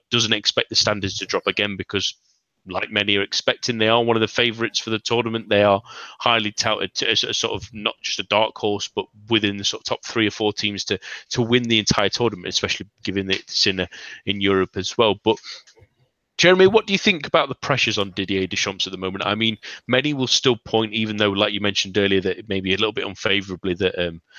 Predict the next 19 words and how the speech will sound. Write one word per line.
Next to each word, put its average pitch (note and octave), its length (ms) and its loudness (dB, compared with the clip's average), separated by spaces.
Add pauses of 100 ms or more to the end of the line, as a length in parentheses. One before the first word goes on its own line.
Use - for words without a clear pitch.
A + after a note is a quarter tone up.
(360)
he G#2+ 200 0 (140)
obviously G#2 340 0
lost G2 280 0
the G2+ 140 2
European G2+ 580 -2 (520)
Championship A2+ 460 0
final G2 380 2
that G#2 160 2 (260)
maybe A2 540 0
should - 180 -2
have G2 140 -8
won, G#2 100 2
and G2+ 100 -2
many G2+ 180 2
thought G#2+ 360 0
that G2+ 140 2
they F#2+ 120 -2
should G#2+ 180 0
have F#2+ 120 -8